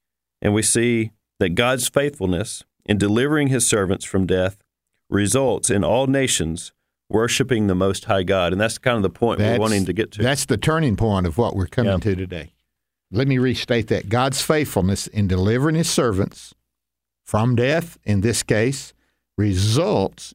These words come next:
Speaker 2: in all nations worshiping the Most High God, which is the purpose.
Speaker 1: That's right.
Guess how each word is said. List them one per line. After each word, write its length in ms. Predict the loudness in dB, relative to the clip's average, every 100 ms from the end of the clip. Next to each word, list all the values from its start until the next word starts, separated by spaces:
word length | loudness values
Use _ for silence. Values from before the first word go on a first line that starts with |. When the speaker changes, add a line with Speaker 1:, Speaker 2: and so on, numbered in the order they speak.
| -2
Speaker 2:
in 180 | -2 0
all 320 | 0 0 2
nations 520 | 2 0 0 -2 0
worshiping 580 | 0 0 -2 -4 0 0
the 80 | 2
Most 280 | 0 0 0
High 160 | 0
God, 460 | 2 2 2 0 -4 _ _ _ -4
which 280 | -2 0
is 220 | 0 0 -2
the 100 | -2
purpose. 640 | 0 -2 -4 -16 -20 -20 _ _ _
Speaker 1:
That's 160 | -14 -6
right. 160 | -4